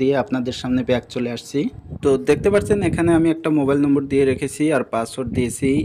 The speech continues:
এই মোবাইল নম্বরটা যদি দেখেন, তাহলে দেখবেন এটা কিন্তু কোনো ইন্ডিয়ান নম্বর নয়,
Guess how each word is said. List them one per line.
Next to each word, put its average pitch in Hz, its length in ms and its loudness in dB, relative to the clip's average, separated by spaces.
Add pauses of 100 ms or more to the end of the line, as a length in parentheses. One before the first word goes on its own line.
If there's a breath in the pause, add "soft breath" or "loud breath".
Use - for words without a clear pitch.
(120)
এই 135 60 2
মোবাইল 139 320 2
নম্বরটা 165 320 -2
যদি 151 240 0
দেখেন, 143 360 0
তাহলে 131 300 -2
দেখবেন 135 380 -2
এটা 127 300 -2
কিন্তু 120 180 -4
কোনো 131 200 -4 (140)
ইন্ডিয়ান 139 440 2
নম্বর 131 200 2
নয়, 131 260 -2